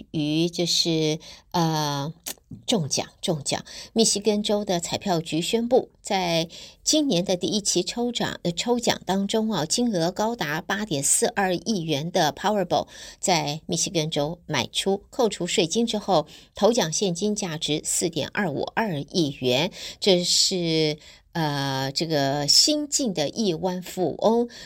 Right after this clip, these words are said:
就是在当地的杂货店里边购买这一张彩票的。另外呢，现在 South Dakota，南达科州现在是，应该来讲是全美国最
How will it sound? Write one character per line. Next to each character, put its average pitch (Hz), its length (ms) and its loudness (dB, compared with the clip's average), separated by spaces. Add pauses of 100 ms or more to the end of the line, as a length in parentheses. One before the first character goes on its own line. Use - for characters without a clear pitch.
(120)
就 240 260 2
是 170 200 2
在 147 200 -4
当 247 300 -2
地 208 140 0
的 151 120 -8
杂 170 320 -4
货 233 360 2
店 214 480 0
里 127 160 -4
边 165 260 0 (160)
购 175 160 2
买 147 300 -6 (240)
这 - 100 4
一 139 240 2
张 147 300 -4
彩 - 280 -4
票 - 380 -6
的。 - 140 2 (560)
另 226 120 6
外 220 200 2
呢， 180 240 -2
现 175 200 -2
在 156 380 -2
South 190 280 0 (100)
Dakota， 220 680 -2 (220)
南 170 340 2
达 156 260 -4
科 220 320 -4
州 262 360 4
现 170 200 -2
在 156 200 -6
是， 151 420 -2 (500)
应 - 140 -20
该 208 160 -8
来 165 140 -4
讲 156 240 -6
是 175 720 2
全 - 260 0
美 247 140 0
国 147 200 -4
最 - 260 -2